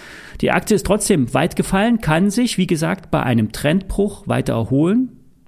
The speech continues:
Die Höchststände werden sicherlich nicht mehr erreicht. Wer investiert ist, kann die, auf die Erholung hoffen. Ein Neueinstieg empfiehlt sich derzeit nicht. Bei Amazon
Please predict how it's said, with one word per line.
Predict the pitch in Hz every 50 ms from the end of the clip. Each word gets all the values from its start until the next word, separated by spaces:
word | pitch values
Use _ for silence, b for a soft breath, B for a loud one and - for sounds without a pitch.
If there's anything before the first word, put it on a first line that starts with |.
| -
Die | - 110
Höchststände | 104 139 165 156 - - 165 156 151 151 131 127
werden | 131 127 127 127
sicherlich | 107 131 131 110 131 117 117 113 - -
nicht | 113 120 147 175 - - -
mehr | 208 196
erreicht. | 185 175 170 180 196 220 208 - B B B B B B B B B B B B -
Wer | - 131 -
investiert | 127 135 117 117 - - 175 196 196
ist, | - 247 226 - - - - - - _ _
kann | - 135 139 151 160
die, | 147 -
auf | - 135 123 -
die | - 131
Erholung | 123 120 113 113 120 107 104 104 92
hoffen. | 127 147 151 - 226 233 226 220 - - -
Ein | - 113 110 110 107 110
Neueinstieg | 120 131 147 156 - 185 170 - - - 208 202 208 - - -
empfiehlt | 165 - - - 156 151 151 -
sich | - 180 175 - -
derzeit | - 104 104 - - - - 135 135 151 143 - - - -
nicht. | - 175 170 - - - - - - - - - - - - - - - - - - - - B B B B B B B B B
Bei | - 135 -
Amazon | 208 240 247 - 254 262 277 294 285